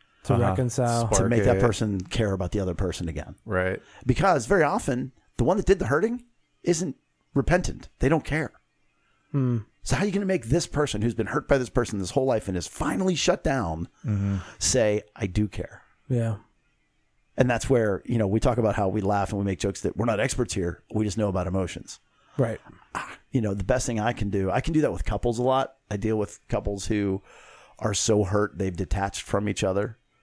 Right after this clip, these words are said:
Speaker 2: Mm-hmm.
Speaker 3: Um, and what I will do is have
Speaker 2: Right. You do a lot of, um, pre-marriage
Speaker 3: I do.
Speaker 2: counseling. Is,
Speaker 3: Yeah.
Speaker 2: are you, not these people.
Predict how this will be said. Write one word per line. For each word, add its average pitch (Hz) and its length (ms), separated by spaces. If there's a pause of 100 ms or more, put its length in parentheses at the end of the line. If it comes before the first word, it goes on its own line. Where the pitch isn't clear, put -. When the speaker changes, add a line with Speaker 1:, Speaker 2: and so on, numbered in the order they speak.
(160)
Speaker 2:
Mm-hmm. 107 460
Speaker 3:
Um, 98 400 (640)
and 107 140
what 101 120
I 104 160
will 101 160
do 95 260
is 90 100
have - 180
Speaker 2:
Right. 123 160 (260)
You 143 100
do 156 160
a - 20
lot 127 200
of, - 1040
um, 95 440
pre-marriage 107 880
Speaker 3:
I 110 60
do. 107 60
Speaker 2:
counseling. 101 720
Is, 135 120
Speaker 3:
Yeah. 123 80
Speaker 2:
are 120 120
you, 113 160
not 120 280
these 117 180
people. 101 460